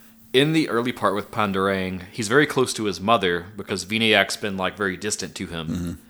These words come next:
Speaker 1: And he even talks to her at one point about, like, "Does father hate me? Am I not good enough? What's going on?"
Speaker 2: Yeah.
Speaker 1: And after they go to Tumbad together, when they come back,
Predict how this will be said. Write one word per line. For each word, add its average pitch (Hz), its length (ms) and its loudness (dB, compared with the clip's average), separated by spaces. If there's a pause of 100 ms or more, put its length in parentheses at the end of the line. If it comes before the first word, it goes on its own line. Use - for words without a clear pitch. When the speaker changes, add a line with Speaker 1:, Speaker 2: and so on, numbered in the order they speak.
(400)
Speaker 1:
And 104 140 0
he 127 80 -2
even 120 220 2
talks 127 280 2
to 110 60 -2
her 110 120 2
at 90 60 -4
one 98 180 -2
point 104 180 -2
about, 90 220 -2
like, 90 160 -2
"Does 90 140 -6
father 92 280 2
hate 107 240 -4
me? 113 540 -2 (340)
Am 95 100 -4
I 95 80 2
not 95 220 0
good 110 160 -2
enough? 113 360 0
What's 98 160 -4
going 95 260 -6
on?" 104 500 2
Speaker 2:
Yeah. - 180 -6 (760)
Speaker 1:
And 107 420 0
after 123 320 4
they 127 160 2
go 110 240 -2
to 98 140 2
Tumbad 123 420 4
together, 90 500 -2 (360)
when 123 180 0
they 113 140 2
come 104 300 -2
back, 107 480 4